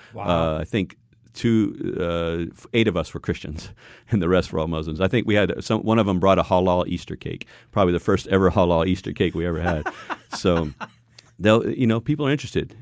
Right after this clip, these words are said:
Speaker 2: and,
Speaker 1: Mm-hmm.
Speaker 2: but they're interested in real relationship and community. And when we show that in the name of Jesus, we'll see some impact. So,
Speaker 1: Well, and I, from the story you just told, s-, after seven years, he
Speaker 2: Yeah.
Speaker 1: asked you, "Hey, why do you interact with your wife that way?"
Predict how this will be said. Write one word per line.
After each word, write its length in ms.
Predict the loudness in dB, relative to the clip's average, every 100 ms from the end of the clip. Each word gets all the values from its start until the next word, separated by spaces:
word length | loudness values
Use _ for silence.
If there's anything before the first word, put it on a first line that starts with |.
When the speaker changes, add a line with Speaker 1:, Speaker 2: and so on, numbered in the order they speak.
| -10
Speaker 2:
and, 180 | -4 -2
Speaker 1:
Mm-hmm. 80 | 0
Speaker 2:
but 120 | 0
they're 120 | 2
interested 380 | 2 0 0 2
in 140 | 2 2
real 140 | 2
relationship 580 | 2 0 -4 -6 -10 -8
and 120 | -8
community. 480 | -6 -6 -6 -6 -10 -12 -20 -8
And 120 | -4
when 80 | -2
we 80 | -2
show 260 | 0 2
that 180 | 2 0
in 80 | -2
the 60 |
name 200 | -2 -4
of 80 | -6
Jesus, 520 | -6 -6 -6 -10 -12 -14
we'll 200 | -10 -10
see 180 | -8 -10
some 180 | -8 -10
impact. 420 | -10 -10 -12 -12
So, 280 | -12 -12 -12 -20 -20 _ _ _
Speaker 1:
Well, 280 | 0 2 0
and 200 | -2 -2
I, 160 | -2 -6 _ _ _ _ 0
from 320 | 2 2 -2
the 100 | -4
story 320 | -2 -2 0
you 80 | -2
just 240 | -6 -4
told, 240 | -2 -2 -4
s-, 140 | -10 -10 -2
after 300 | 2 2 0
seven 420 | 2 2 4 2
years, 400 | 0 0 0 -2
he 160 | -4 -4
Speaker 2:
Yeah. 160 | 0 0
Speaker 1:
asked 240 | -2 -10
you, 240 | -10 -12 -16 _ _ _ _
"Hey, 340 | 2 2 0 -6 -18 _ _
why 160 | -2
do 80 | 0
you 80 | -2
interact 360 | -2 -2 -4 -8
with 100 | -10
your 100 | -8
wife 240 | -8 -10
that 160 | -12 -12
way?" 200 | -14